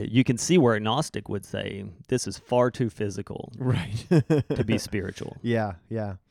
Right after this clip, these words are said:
Speaker 2: And, and he, you know, he kinda counters this idea of gnosis, which is from Gnostic, this true knowledge. True knowledge is the knowledge of Christ,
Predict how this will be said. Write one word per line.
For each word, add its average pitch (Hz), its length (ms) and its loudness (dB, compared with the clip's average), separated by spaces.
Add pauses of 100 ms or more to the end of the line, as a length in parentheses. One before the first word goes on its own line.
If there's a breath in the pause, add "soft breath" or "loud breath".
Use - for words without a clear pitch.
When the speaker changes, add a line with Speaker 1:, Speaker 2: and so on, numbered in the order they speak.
(400 soft breath)
Speaker 2:
And, 151 300 -2 (580)
and 143 200 0
he, 185 160 -2 (100)
you 160 100 -2
know, 147 60 2
he 165 140 0
kinda 170 200 2
counters 127 460 -2
this 117 160 -4
idea 110 300 -2
of 98 100 -8 (540)
gnosis, 113 720 -4
which 104 160 -10
is 98 200 -10 (200)
from 101 240 -8
Gnostic, 95 440 -10
this - 160 -10
true 113 240 -8
knowledge. 98 420 -8
True 180 280 -2
knowledge 110 560 -2
is 107 140 -8
the 113 80 -8
knowledge 104 340 -6
of 98 120 -10
Christ, - 540 -10